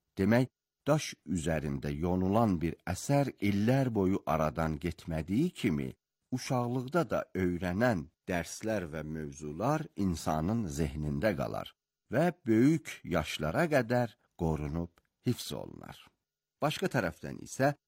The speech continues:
Həzrət İmam Sadiq əleyhissalamdan bir rəvayətdə nəql olunur ki, Qur'anı gənclikdə qəraət edən kəsin əti ilə qanı Qur'anla isniləşər və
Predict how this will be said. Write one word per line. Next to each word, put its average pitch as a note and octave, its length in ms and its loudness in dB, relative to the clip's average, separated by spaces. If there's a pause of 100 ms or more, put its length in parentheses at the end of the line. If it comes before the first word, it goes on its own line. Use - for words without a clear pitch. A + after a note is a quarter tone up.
Həzrət D#3 280 0
İmam A2+ 240 4
Sadiq G2+ 360 0
əleyhissalamdan E2 880 0
bir G2+ 180 0
rəvayətdə D2+ 720 -2
nəql D#2+ 380 -2
olunur E2 440 0
ki, - 280 -8 (360)
Qur'anı C#3+ 360 2
gənclikdə A2 800 0
qəraət E2+ 460 0
edən G#2 280 0
kəsin D#2 520 -4
əti E2+ 280 -4
ilə F2 200 0
qanı C#2 340 -4
Qur'anla D2 760 -2
isniləşər D#2 840 -4
və D2 220 -2